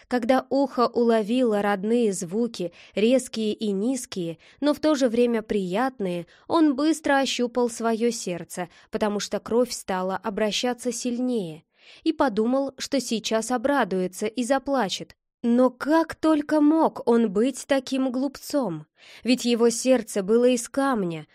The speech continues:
а камни мертвы. Они не плачут и не смеются. Прежде всего он пошел к голландцу Михелю, который принял его с прежней приветливостью. «Михель», — сказал Петр, —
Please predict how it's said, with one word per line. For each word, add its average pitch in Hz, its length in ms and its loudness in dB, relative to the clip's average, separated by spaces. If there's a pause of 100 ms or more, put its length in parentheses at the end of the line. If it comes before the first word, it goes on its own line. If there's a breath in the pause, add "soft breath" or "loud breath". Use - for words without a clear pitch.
(160 soft breath)
а 208 140 2
камни 208 680 -2
мертвы. 254 720 2 (420 loud breath)
Они 302 280 6
не 294 120 6
плачут 226 760 0
и 240 80 2
не 240 160 2
смеются. 233 800 -2 (640 loud breath)
Прежде 320 360 2
всего 233 440 2
он 302 160 2
пошел 254 500 0
к - 140 -16
голландцу 226 640 2
Михелю, 180 580 -2 (220 soft breath)
который 226 340 2
принял 262 440 0
его 262 300 2
с 262 100 -4
прежней 202 460 0
приветливостью. 170 960 -6 (420)
«Михель», — 277 640 2 (240)
сказал 185 500 -2
Петр, — 185 440 -6